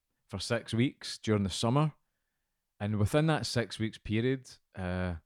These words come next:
we were signed to Universal. Um, the management had very cleverly got in touch with the head of, uh, A and R at the time at Universal,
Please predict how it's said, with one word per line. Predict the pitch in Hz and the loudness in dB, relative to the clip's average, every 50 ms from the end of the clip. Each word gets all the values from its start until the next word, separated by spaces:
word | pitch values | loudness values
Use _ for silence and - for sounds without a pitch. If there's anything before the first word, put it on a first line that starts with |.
| - - - - - _ _ _ - | -18 -20 -20 -20 -20 _ _ _ -2
we | 98 92 | 0 0
were | 87 90 | 0 0
signed | - - 95 98 92 | 0 0 0 0 0
to | - 95 | 0 0
Universal. | 92 92 90 82 95 95 95 - - 123 127 - _ _ _ _ _ _ _ - - | 0 0 0 -2 -2 -4 -4 -4 -6 -6 -8 -8 _ _ _ _ _ _ _ -12 -8
Um, | 92 90 90 90 90 90 90 90 87 - _ _ _ _ _ _ _ _ _ _ _ _ - | -4 -2 -2 -2 -2 -2 -2 -4 -6 -10 _ _ _ _ _ _ _ _ _ _ _ _ -2
the | 92 | 2
management | 95 104 113 120 117 113 123 117 104 | 4 4 6 4 4 2 0 0 0
had | 101 92 85 _ - - | 0 -2 -2 _ -16 -10
very | 101 - 107 95 98 | -2 0 2 2 2
cleverly | - - 101 98 90 98 98 95 95 95 92 92 90 90 - _ _ _ _ _ _ _ _ _ _ _ _ - | 0 0 0 2 2 2 2 2 2 2 2 0 0 -4 -8 _ _ _ _ _ _ _ _ _ _ _ _ 0
got | - 107 101 | 2 2 2
in | 101 | 2
touch | - - 101 - - - | 2 0 -2 -2 -2 -4
with | - 98 87 | -4 -2 0
the | 90 90 90 87 87 | 0 0 0 0 -2
head | 80 90 98 104 107 101 101 - - - _ _ _ - - | -2 0 2 4 4 2 0 -4 -18 -20 _ _ _ -8 -2
of, | 95 92 92 90 87 85 - - - | 0 0 0 0 -2 -4 -8 -12 -10
uh, | 98 92 87 90 90 85 82 80 82 _ _ _ _ _ _ _ _ - _ - - | -6 -4 -4 -4 -4 -4 -6 -6 -10 _ _ _ _ _ _ _ _ -20 _ -4 0
A | 104 101 | 2 2
and | 92 95 | 2 2
R | 92 98 101 | 2 2 0
at | 110 - | 0 -4
the | - | -8
time | - - 113 113 113 113 - | -4 -2 0 0 -2 -4 -8
at | 98 - | -8 -6
Universal, | 110 98 95 82 101 98 98 - - 117 117 117 | -4 -4 -4 -2 -4 -6 -6 -4 -4 -6 -6 -6